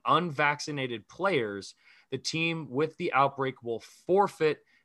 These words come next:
and be credited with a loss for playoff seeding. Um, that is the, that is the headline.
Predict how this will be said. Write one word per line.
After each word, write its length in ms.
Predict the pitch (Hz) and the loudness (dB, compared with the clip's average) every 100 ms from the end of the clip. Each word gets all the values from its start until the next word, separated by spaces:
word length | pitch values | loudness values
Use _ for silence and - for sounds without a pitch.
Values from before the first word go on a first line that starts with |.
| _ 135 | _ -2
and 220 | 143 143 | -2 -2
be 100 | 151 | -6
credited 640 | - 143 135 131 127 123 _ _ 117 | -2 0 0 -2 -4 -6 _ _ -8
with 240 | 131 135 | -6 -4
a 80 | 143 | -6
loss 460 | 135 123 117 113 - - | 0 2 2 -2 -8 -8
for 200 | 120 - - | -8 -8 -8
playoff 340 | 120 117 113 | -4 -4 -6
seeding. 380 | - 131 104 78 _ _ _ _ 101 | -8 -8 -10 -14 _ _ _ _ -10
Um, 420 | 101 98 95 - _ _ _ _ 113 | -10 -10 -12 -18 _ _ _ _ -2
that 320 | 156 202 202 - | 4 4 4 -2
is 500 | 160 156 147 120 113 | -4 -2 -2 -6 -10
the, 300 | 117 143 131 - | -6 -4 -6 -2
that 240 | 139 156 190 | 0 2 2
is 120 | 156 | 0
the 120 | 160 | -2
headline. 340 | 143 117 104 | -2 -4 -10